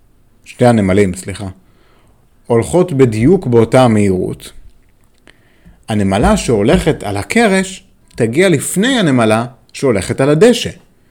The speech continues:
כי זו שהולכת על הקרש עוברת קו ישר. זאת שהולכת על הדשא עולה ויורדת. בדיוק על אותו המשקל.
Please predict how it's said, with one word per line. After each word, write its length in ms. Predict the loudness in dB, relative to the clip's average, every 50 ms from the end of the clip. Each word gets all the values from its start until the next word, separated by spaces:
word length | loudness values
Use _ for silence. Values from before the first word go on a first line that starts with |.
| _ _ _ _ _ _ _ _ -8
כי 140 | -4 -2 0
זו 180 | 2 2 2
שהולכת 500 | 2 2 2 2 2 2 0 -4 -6 -6
על 100 | -6 -6
הקרש 600 | -6 -4 -2 -2 0 0 -2 -4 -6 -10 -14 _ _ _ _ _ _ _ _ -20 _ _
עוברת 520 | -6 -4 -2 0 0 0 0 0 -2 -6 -8 -8
קו 220 | -6 -6 -4 -2 -4
ישר. 480 | -4 -2 -2 0 2 2 2 0 -2 -8 -14 -20 _ _ _ _ _ _ _ _ _ _ _ _ _ -6
זאת 220 | -4 -4 -2 -2
שהולכת 420 | 0 0 0 0 -2 -4 -4 -4
על 100 | -2 -2
הדשא 400 | -2 0 -2 -4 -6 -6 -10 -12 -12 -12 -14 _ _ _ -20 -20 -12 -6
עולה 280 | -2 0 0 2 0 -2 -2
ויורדת. 560 | -2 0 0 2 4 2 2 2 0 -6 -12 -20 _ _ _ _ _ _ _ _ _ _ _ _ _ _ _ _ _ _ _ -20 -20 -20 -20 _ _ -16 -10
בדיוק 440 | -8 -4 -2 0 4 4 4 6 6
על 80 | 6 4
אותו 200 | 6 6 4 4
המשקל. 420 | 4 2 0 0 0 0 0 0